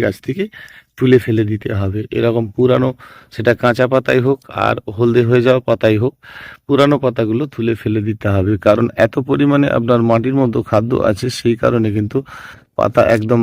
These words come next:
মচমচে হয়ে রয়েছে, আর মচমচে হয়েছে মানে একদম স্ট্রং পাতা, আর এগুলো কিন্তু গাছের, আহ, ক্ষতি করছে কি লাভ করছে সেটা প্রশ্ন পরে, কিন্তু এই পাতাগুলোর দ্বারাই কিন্তু ডগাটার বৃদ্ধিটা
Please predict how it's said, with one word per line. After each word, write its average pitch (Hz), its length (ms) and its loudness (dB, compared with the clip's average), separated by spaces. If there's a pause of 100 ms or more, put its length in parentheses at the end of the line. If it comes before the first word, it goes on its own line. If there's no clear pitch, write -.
(100)
মচমচে 123 540 0
হয়ে 113 180 2
রয়েছে, 113 300 0 (240)
আর 110 100 2 (140)
মচমচে 117 540 -2
হয়েছে 117 240 -2 (120)
মানে 117 160 0 (120)
একদম 117 260 -2 (540)
স্ট্রং 143 400 2 (160)
পাতা, 117 280 -2 (180)
আর 110 120 0 (180)
এগুলো 127 240 0 (100)
কিন্তু 107 220 -2 (100)
গাছের, 113 300 0
আহ, - 760 -6 (120)
ক্ষতি 139 260 2 (120)
করছে 151 300 0 (120)
কি 139 100 -4 (120)
লাভ 123 140 4 (100)
করছে 143 240 -4 (120)
সেটা 131 220 -4 (120)
প্রশ্ন 127 280 -4 (180)
পরে, 120 180 2 (440)
কিন্তু 113 300 -4 (220)
এই 143 80 4 (260)
পাতাগুলোর 135 560 2
দ্বারাই 107 320 2
কিন্তু 120 200 -2 (100)
ডগাটার 120 400 0
বৃদ্ধিটা 113 400 -2